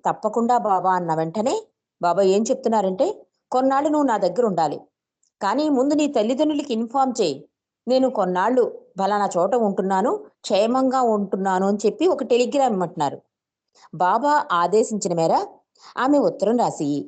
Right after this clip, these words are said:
వాళ్ళ ఇంటికి పంపింది. బాబా తన మండలిలో ఒకరిని పిలిచి ఆమెను ఒక ప్రస్తుతి కేంద్రానికి పంపి పురుడు పోసే ఏర్పాటు చేశారు. ఆమె ఉండేందుకు, అంటే ప్రసవించిన తర్వాత పుట్టే బిడ్డను పెంచుకునే ఏర్పాట్లని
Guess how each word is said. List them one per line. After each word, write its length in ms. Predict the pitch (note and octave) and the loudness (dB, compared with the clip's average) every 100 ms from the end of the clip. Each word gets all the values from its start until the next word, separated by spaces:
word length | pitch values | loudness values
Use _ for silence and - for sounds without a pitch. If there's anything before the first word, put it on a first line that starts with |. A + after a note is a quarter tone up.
| - | -4
వాళ్ళ 180 | C#4 C4+ | 0 2
ఇంటికి 240 | B3 B3 B3+ | 0 -2 -2
పంపింది. 500 | G#3 C#3+ D3 C#3+ - _ _ _ _ _ _ | -4 -4 -6 -6 -10 _ _ _ _ _ _
బాబా 440 | D#3 D3+ A3 A3+ C4 | -2 0 2 2 0
తన 480 | - - - F#3 A#3+ | -4 -12 -2 0 2
మండలిలో 480 | C#4 C#4 C#4 C#4+ | 2 2 2 2
ఒకరిని 300 | C4+ C4+ G#3+ | 0 0 -2
పిలిచి 540 | G3 D#3+ D3+ D4+ G4+ - _ _ - - | 0 -2 0 -2 -2 -8 _ _ -20 -4
ఆమెను 320 | F#3+ C4 D#4 | 0 2 2
ఒక 380 | D4 C4 A#3+ C4 - - - | 2 2 2 0 -6 -10 -2
ప్రస్తుతి 580 | F#3 F#3 C4+ C4+ C#4 | -2 0 -4 -2 -2
కేంద్రానికి 720 | C#4 G#3+ F3+ F3+ G3+ A#3 C4+ C#4+ | 0 0 0 0 0 0 0 0
పంపి 520 | A3+ G#3+ A3 D#3+ - _ _ - | -2 -2 0 0 -2 _ _ 0
పురుడు 280 | G#3 C4 F4 | 2 4 2
పోసే 440 | F4+ D#4 D4 C4+ | 2 0 2 2
ఏర్పాటు 460 | B3 G#3+ G#3+ G3 C#4+ | 4 2 0 -2 0
చేశారు. 540 | C4 D#3+ D#3 C#3+ C#3+ - _ _ _ _ _ | 0 0 0 0 -4 -14 _ _ _ _ _
ఆమె 240 | F#3 A3+ D#4 | -2 0 2
ఉండేందుకు, 800 | D#4 C#4 D4 C#4 C#4 B3 B3 - | 2 2 0 0 0 2 2 0
అంటే 240 | G3+ A3+ G3 | -2 0 -2
ప్రసవించిన 840 | - D#3+ D#3+ A3+ B3 C#4 C4+ B3 | 0 -2 0 -2 0 0 2 0
తర్వాత 540 | A#3 A3 G#3+ G#3+ G#3+ | 0 0 0 0 -2
పుట్టే 280 | G#3+ G#3 G3 | -2 0 0
బిడ్డను 500 | D3+ D#3+ D3 A#3 D4+ | 2 -2 0 0 0
పెంచుకునే 520 | D4+ B3+ A#3 B3 A#3+ | 0 -2 -2 -2 0
ఏర్పాట్లని 800 | G#3+ D3+ D3 - F3 F#3 G3+ G#4+ | 0 2 0 0 -4 -2 0 0